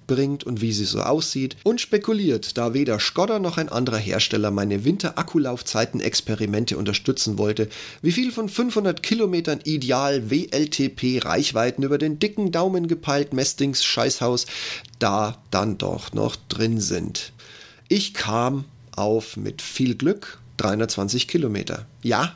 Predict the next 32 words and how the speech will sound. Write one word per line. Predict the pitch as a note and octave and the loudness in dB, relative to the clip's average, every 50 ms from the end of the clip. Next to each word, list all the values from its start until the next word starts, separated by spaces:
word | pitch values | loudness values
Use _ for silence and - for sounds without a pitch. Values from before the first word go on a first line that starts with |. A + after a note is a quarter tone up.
| - - - | -8 -2 0
die | E3 F3 E3+ | 0 2 2
muss | D#3 D3+ D3 | 2 2 0
ich | E3 D#3+ - | 0 0 0
durch | D#3 D3+ | -2 0
die | - E3 E3 | 0 -2 -4
Praxis | - - G#2 G2+ - - A#2+ A2+ - | 0 -2 -2 0 0 -2 0 0 -2
jetzt | A#2 A2 - | -2 -2 -4
erst | - F#2+ - - G2 | -4 -4 -4 -4 -6
noch | G2 - | -8 -6
bestätigen. | - - - - - - - - A2+ - - - - - - _ - - - - - - - - - - - - | -4 -4 -4 -4 -4 -10 -10 -12 -14 -14 -18 -20 -20 -20 -20 _ -20 -20 -20 -20 -20 -20 -20 -20 -20 -20 -12 -6
Soweit | - B2 C#3+ E3+ G3+ G3+ | -2 0 0 0 0 -2
zu | - - G#3+ | -4 -6 -2
meinen | G3+ F3+ F3+ F3+ F#3 F#3 - | 0 0 2 2 0 0 2
eher | E3+ F3 F3 E3+ E3+ | 2 2 0 0 0
theoretischen | - - F#3 F3+ E3+ D3+ A#2+ A2+ - G2 - - - | 0 0 2 2 2 2 2 0 2 -2 -2 -2 -2
Ausführungen, | - - G2+ - - - - - - - - - - - - - | -2 -2 0 0 0 -2 -2 -4 -4 -4 -4 -4 -4 -6 -6 0
um | - C#3+ A#2 G#2+ | 0 0 2 2
mich | G#2 B2 F#3 - - - - | 0 0 -2 -2 -4 -10 -10
für | - - G3+ G#3+ | -2 -2 0 2
die | B3+ A#3 G#3 | 2 0 0
dauernde | - C3+ A#2+ B2 B2 B2 A#2+ A2+ A2 | 0 0 0 2 0 0 0 0 0
Langstrecke | G#2 F#2+ E2 G#2+ A2 - - - C3+ - D3 | 0 0 -2 0 0 0 0 -2 -2 -2 -2
von | D3 - C3 - | -2 0 0 0
etwas | D3 - - D3+ - | -2 0 0 0 0
über | E3+ E3+ D#3 | 0 0 0
fünfhundert | D#3 - B2+ A#2+ - - A#2 A#2+ B2 A2+ - | 0 0 0 0 0 0 0 0 -2 -2 -2
Kilometer | - G#2 F#2+ G2+ G2 G2 G#2 - D#3+ F3 F3 | -4 -2 0 0 0 0 0 0 -2 -2 -4
vorzubereiten. | - - F#2 D#2 - - - - - - - - - - - - - - - - - - | -2 -2 -2 -2 -2 -4 -4 -4 -6 -10 -12 -10 -12 -12 -12 -14 -18 -20 -20 -20 -8 -2
Aber | - C#3+ E3+ E3+ | 0 0 2 0
ich | G3 G3 - | 0 0 0
muss | F#3+ A3 A#3+ - - | 0 0 0 0 0
mal | C#3+ B2 A2 A2 A2+ C3+ D#3+ | 0 2 2 2 2 0 -2